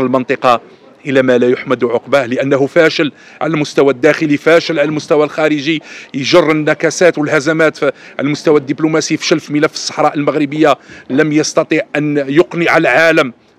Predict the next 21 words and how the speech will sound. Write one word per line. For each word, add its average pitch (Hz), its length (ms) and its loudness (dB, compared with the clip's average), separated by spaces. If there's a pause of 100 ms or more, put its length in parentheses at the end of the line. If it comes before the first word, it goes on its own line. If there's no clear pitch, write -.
بأسطوانته 143 800 -4
المشروخة، 139 640 0 (300)
فشل 185 300 2
مؤخرًا 170 480 0
في - 100 -10
البريكس، 151 540 -2 (340)
آه، 147 140 2
وبالتالي 160 680 0 (240)
خصو - 280 -6
يلهي 156 320 0
الشعب 151 400 -2 (540)
بما 147 560 0
ينسيهم 160 1000 -2
عن، 143 340 -4 (340)
عن، 147 360 -4
عن 147 220 -4
الهزائم 151 680 0
التي 143 300 -4
يحصدها 123 580 -6
هذا، 113 100 -6 (340)
هذا 117 360 0